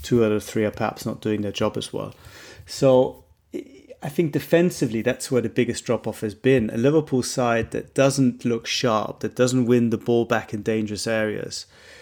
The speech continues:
that doesn't make it really difficult to play through them. They're only sort of half or less than, less than half of what Liverpool should be.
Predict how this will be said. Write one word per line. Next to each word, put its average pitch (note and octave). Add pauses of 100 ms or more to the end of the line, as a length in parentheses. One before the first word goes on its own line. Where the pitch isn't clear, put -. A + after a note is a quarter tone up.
(340)
that B2
doesn't C3+
make A#2
it -
really A#2+
difficult -
to -
play A2+
through C#3
them. G#2 (1120)
They're C#3+
only D3 (720)
sort -
of B2+ (120)
half C#3
or C3+
less C#3
than, C3 (960)
less C#3+
than C3+
half C3
of B2+
what B2+
Liverpool B2+
should E3
be. G2+